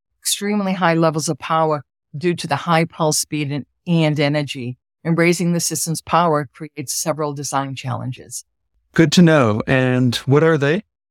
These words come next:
Speaker 1: Well, they are efficiency optimization, determining the most appropriate modules, and board layout optimization to reduce parasitic components.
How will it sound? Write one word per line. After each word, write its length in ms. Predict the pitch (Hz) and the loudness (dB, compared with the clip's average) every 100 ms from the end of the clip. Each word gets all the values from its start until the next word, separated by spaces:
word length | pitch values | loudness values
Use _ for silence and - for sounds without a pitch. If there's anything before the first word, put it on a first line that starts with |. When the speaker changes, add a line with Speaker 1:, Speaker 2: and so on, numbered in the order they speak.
| _ _ _ _ - | _ _ _ _ -4
Speaker 1:
Well, 320 | 185 185 185 | 2 2 0
they 260 | - 196 202 | -4 -2 2
are 240 | 190 180 170 _ _ _ _ - | 4 2 0 _ _ _ _ -4
efficiency 600 | 190 202 196 214 208 220 | 0 2 2 2 0 2
optimization, 1040 | 185 185 196 180 180 175 151 160 170 170 190 _ _ _ _ _ - | 0 0 0 2 2 0 -2 -4 -6 -8 -10 _ _ _ _ _ -4
determining 640 | 190 - 202 202 196 185 | -4 0 0 2 0 -2
the 60 | 175 | 0
most 300 | 180 175 - | 2 2 -2
appropriate 540 | 156 214 185 226 202 | -2 0 0 -2 -6
modules, 760 | 180 170 165 170 156 160 170 - _ _ | 0 2 2 0 -4 -4 -4 -10 _ _
and 260 | 170 170 156 | 2 2 4
board 320 | 190 190 175 | 4 4 4
layout 320 | 170 170 165 | 2 2 2
optimization 880 | 156 156 - 156 151 156 151 156 165 165 | 0 -4 -4 -4 -4 -4 -4 -4 -4 -6
to 80 | |
reduce 360 | 147 147 170 156 | -8 -6 -6 -6
parasitic 600 | - 151 156 160 151 147 | -4 -2 -2 -2 -6 -8
components. 680 | 151 135 143 131 113 123 | -8 -6 -4 -6 -6 -8